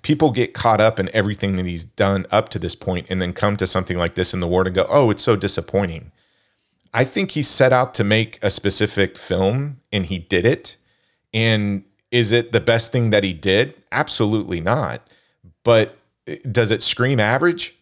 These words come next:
Sure. But I still think it's kind of a lot of fun. And if you take it for what it is, at everything on face value, and I agree with you, the script doesn't do any service for anybody in here.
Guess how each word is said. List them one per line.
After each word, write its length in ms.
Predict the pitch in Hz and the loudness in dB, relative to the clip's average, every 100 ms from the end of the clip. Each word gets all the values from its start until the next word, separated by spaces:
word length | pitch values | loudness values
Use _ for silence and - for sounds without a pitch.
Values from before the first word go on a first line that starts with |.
| - | -6
Sure. 580 | - 147 185 107 - - _ _ _ _ | -2 0 0 -2 -8 -14 _ _ _ _
But 140 | 123 120 | 0 2
I 40 | |
still 280 | 120 - 147 | 2 2 2
think 200 | 147 135 | 0 0
it's 140 | 127 | -2
kind 220 | - 127 | 0 2
of 60 | 120 | 2
a 40 | |
lot 220 | 110 104 107 | 2 2 0
of 120 | 101 | -2
fun. 320 | - 117 92 - _ _ _ _ | -2 -2 -4 -14 _ _ _ _
And 180 | 110 110 | -2 0
if 140 | 107 | 0
you 100 | 110 | -2
take 340 | 101 - 123 127 | -2 2 2 2
it 200 | 117 117 | -2 -2
for 180 | 113 104 | -2 2
what 180 | 104 | 2
it 120 | 95 95 | 2 2
is, 560 | 120 101 87 87 - | 2 2 0 -4 -6
at 180 | 107 101 | -4 -2
everything 400 | 107 107 113 117 | -2 -2 -2 -2
on 140 | 101 | -2
face 240 | 98 104 - | -2 -4 -2
value, 560 | 101 117 98 73 78 87 - | -2 0 -2 -6 -12 -14 -4
and 220 | 131 127 | -4 -2
I 80 | 139 | 0
agree 260 | 165 - 302 | 0 0 -4
with 140 | - | -2
you, 80 | 90 | -6
the 120 | 98 | -4
script 380 | 95 - 156 - | -4 -2 -4 0
doesn't 380 | 139 123 123 - | 0 0 -2 -2
do 180 | 117 110 | -2 0
any 220 | 120 139 | -2 0
service 480 | - 127 113 92 - | 0 0 0 0 -2
for 140 | 95 | 0
anybody 480 | 101 104 95 92 90 | 0 2 2 2 0
in 140 | 110 | -2
here. 440 | 110 78 85 82 | -2 -8 -8 -10